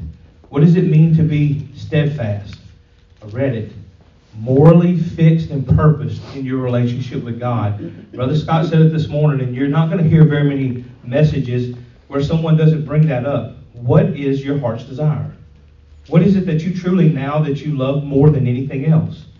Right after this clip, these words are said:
Is it the pursuit of money? What is it that makes you happy? What brings you joy?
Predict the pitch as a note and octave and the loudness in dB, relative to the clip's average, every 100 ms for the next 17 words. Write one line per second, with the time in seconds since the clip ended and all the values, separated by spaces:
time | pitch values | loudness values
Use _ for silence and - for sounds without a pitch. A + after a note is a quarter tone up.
0 | _ _ _ - _ - C3 C#3 - - | _ _ _ -20 _ -10 -6 -4 -6 -8
1 | - C#3+ B2+ A#2 A#2 B2 D#3 - - - | -6 -2 -2 -2 -4 -2 0 0 -4 -18
2 | - _ _ A2 D#3+ E3 D#3+ D#3+ E3+ E3 | -20 _ _ -2 2 2 2 0 -2 -2
3 | E3+ D#3+ F3+ F3+ - B2 B2+ D#3+ E3+ D#3 | -2 0 0 0 -2 -4 -2 0 2 2
4 | D3+ A#2 C3+ D#3+ A2+ G#2 | 0 0 2 4 2 -2